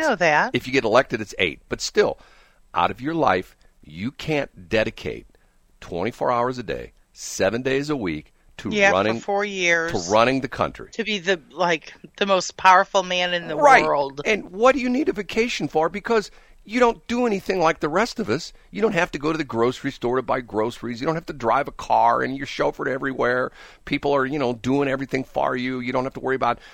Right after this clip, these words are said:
Speaker 2: going downstairs and putting the wa-, the clothes in the washer and, you know, and then, you know, hopefully you can hear it from upstairs and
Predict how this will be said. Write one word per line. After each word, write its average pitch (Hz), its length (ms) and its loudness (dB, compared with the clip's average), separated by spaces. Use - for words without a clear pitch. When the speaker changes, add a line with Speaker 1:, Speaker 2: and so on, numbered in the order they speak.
Speaker 2:
going 127 240 2
downstairs 127 680 -2
and 110 120 -4
putting - 200 -2
the 113 40 0
wa-, 117 280 2
the 107 80 -8
clothes 127 320 0
in - 20 -2
the 127 60 0
washer 117 560 2
and, 117 260 -6
you 139 80 -2
know, 107 80 4
and 107 100 0
then, 117 300 0
you 123 120 -6
know, 107 220 -2
hopefully 123 380 -4
you 113 60 -6
can 113 100 -6
hear 127 140 0
it 123 80 -4
from 113 160 -2
upstairs 117 460 0
and 101 140 -6